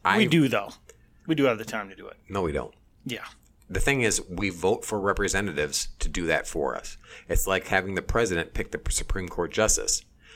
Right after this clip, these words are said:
Speaker 2: I want somebody that I trust to make the right choice for me.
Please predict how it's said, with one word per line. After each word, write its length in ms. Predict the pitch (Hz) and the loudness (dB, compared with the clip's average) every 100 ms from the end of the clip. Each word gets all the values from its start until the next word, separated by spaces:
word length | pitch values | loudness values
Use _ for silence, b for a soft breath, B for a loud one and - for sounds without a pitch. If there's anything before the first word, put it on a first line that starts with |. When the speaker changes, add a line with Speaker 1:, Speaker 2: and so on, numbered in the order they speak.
| b b _ | b b _
Speaker 2:
I 120 | 90 92 | 0 0
want 420 | 87 95 104 104 - - | 2 2 2 0 -4 0
somebody 560 | - 107 98 80 80 | 2 2 2 2 0
that 180 | 78 78 | 0 2
I 120 | 85 | 4
trust 520 | 92 - 110 95 - - | 2 2 2 4 2 0
to 80 | 80 | 0
make 180 | 78 - | 0 -2
the 80 | |
right 200 | 78 78 | 0 0
choice 300 | - 90 85 | 0 0 0
for 160 | - 76 | 0 -2
me. 220 | 67 67 | -4 -8